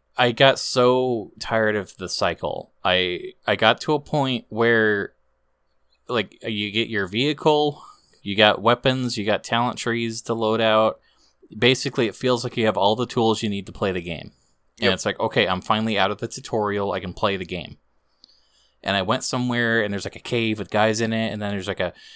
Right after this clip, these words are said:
Speaker 1: thing over here, and I found a hideout, and I fought the guys, and there's a mission, and then I, I found the boss, and I beat the boss, and I got a cool weapon. It's like, "Okay, cool." And then I kept going, and then there were guys where instead of having yellow hats, they had blue hats.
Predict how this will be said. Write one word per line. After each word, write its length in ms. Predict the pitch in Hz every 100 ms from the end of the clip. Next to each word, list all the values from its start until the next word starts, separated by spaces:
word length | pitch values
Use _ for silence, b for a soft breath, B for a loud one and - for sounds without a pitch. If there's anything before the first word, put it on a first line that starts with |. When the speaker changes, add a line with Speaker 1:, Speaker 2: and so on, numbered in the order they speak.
| B
Speaker 1:
thing 140 | 127 127
over 120 | 107
here, 340 | 123 120 120
and 100 | 110
I 80 | 110
found 200 | 107 117
a 60 | 104
hideout, 460 | 117 113 117 117
and 100 | 92
I 60 | 101
fought 200 | 117 -
the 60 | 104
guys, 460 | 107 110 113 107
and 120 | 101
there's 160 | 98 95
a 40 |
mission, 460 | 95 117 - 117 110
and 120 | 104
then 100 | 98
I, 160 | 98 90 B B B B -
I 60 |
found 180 | 123 117
the 40 |
boss, 360 | 110 110 113 -
and 80 | 92
I 40 |
beat 200 | 95 113
the 60 | 101
boss, 440 | 101 104 110 -
and 100 | 104
I 60 | 95
got 140 | 98
a 40 | 98
cool 260 | - 110
weapon. 400 | 95 95 110 107
It's 80 | 98
like, 100 | 101
"Okay, 220 | 104 113
cool." 340 | - 120 95 _ _ _ _ _ _ _ _ _ _ - -
And 180 | 120 113
then 80 | 113
I 80 |
kept 260 | 107 139 -
going, 480 | 123 127 123 113 - B B B B
and 140 | -
then 100 | 120
there 100 | 127
were 40 | 123
guys 340 | 131 127 113
where 160 | 120 113
instead 320 | 107 - 131
of 80 | 123
having 220 | 123 107
yellow 260 | 110 147 127
hats, 340 | 110 98 -
they 140 | 110
had 160 | 107 92
blue 220 | 127 135
hats. 520 | 113 104 87 - -